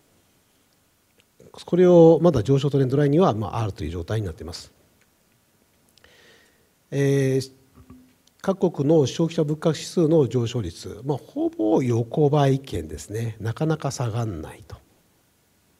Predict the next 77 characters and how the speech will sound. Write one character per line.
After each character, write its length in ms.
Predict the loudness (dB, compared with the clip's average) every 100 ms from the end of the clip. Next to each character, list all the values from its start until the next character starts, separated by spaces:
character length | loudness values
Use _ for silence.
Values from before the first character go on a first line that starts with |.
| _
い 140 | -12 -10
う 60 |
こ 120 | -10 -10
と 120 | -6
で、 300 | -4 -6 -6
で、 80 | -4
上 140 | -2
が 100 | -2
っ 40 | -2
た 120 | -2
下 140 | 0
が 80 | 0
っ 100 | 0
た 100 | -2
っ 20 | -4
て、 80 |
結 160 | -6 -8
局 140 | -6
い 40 | -2
ろ 100 | 0
い 20 |
ろ 60 | 0
こ 580 | 2 4 6 4 2 -2 -8 _
う、 60 | -6
な 100 | -4
ん 60 |
で 80 | -6
す 80 | -10
か 100 | -10
ね、 200 | -8 -10
こ 440 | -12 -10 -10 -12 -16 _ _ -16
う、 60 | -16 -14 -18 -10
マ 340 | -10 -6 -6 -4
ス 80 |
コ 60 | -2
ミ 80 | -2
含 180 | -2 -4
め 20 |
て 80 | -4
出 120 | -4
た 100 | -2
り 80 | -2
は 80 |
す 80 | -4
る 60 | -8
ん 40 |
で 20 | -10
す 60 |
け 40 | -10
ど、 160 | -10
実 280 | -8 -10 -4
際 100 | -2
に 80 | -2
は 40 |
こ 60 | -4
う 20 |
や 40 | -6
っ 20 |
て 60 |
見 100 | -6
る 80 | -8
と、 300 | -8 -8 -8 -10 _ _
ほ 160 | _ -4
ぼ 120 | -2
横 220 | -2 -4
ば 100 | -4
い、 40 | -2
あ 80 |
ん 40 | -2
ま 80 | 0
動 120 | -2
い 40 |
て 60 | -2
な 80 | -8
い 60 |
よ 100 | -8
と。 120 | -12